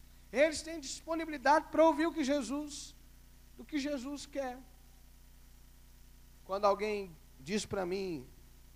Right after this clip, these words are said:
que quer ser discipulado, que quer crescer, não é?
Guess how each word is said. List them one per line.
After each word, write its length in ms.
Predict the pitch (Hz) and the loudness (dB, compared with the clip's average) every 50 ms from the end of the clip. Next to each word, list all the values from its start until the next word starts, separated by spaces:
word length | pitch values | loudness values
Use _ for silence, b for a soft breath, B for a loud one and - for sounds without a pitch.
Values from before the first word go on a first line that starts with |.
| - - - - - | -20 -20 -20 -20 -18
que 80 | 156 | -14
quer 280 | 147 - 185 175 175 151 | -6 -2 -2 -2 -2 -2
ser 200 | - - - 180 | -6 -8 -10 -10
discipulado, 720 | 170 - - 160 - 160 151 139 143 156 160 156 151 - | -8 -8 -10 -10 -8 -2 2 4 4 6 4 2 0 -4
que 80 | - 139 | -8 -16
quer 180 | - - 151 147 | -14 -12 -12 -12
crescer, 760 | - 156 147 127 - - - 151 147 151 151 147 131 117 - - - - - - - - - - - - - | -12 -12 -12 -12 -12 -10 -8 -6 -4 -4 -2 -4 -6 -8 -10 -16 -20 -20 -20 -20 -20 -20 -20 -20 -20 -20 -14
não 100 | 117 131 | -8 -4
é? 200 | 156 165 151 120 | -4 -4 -4 -4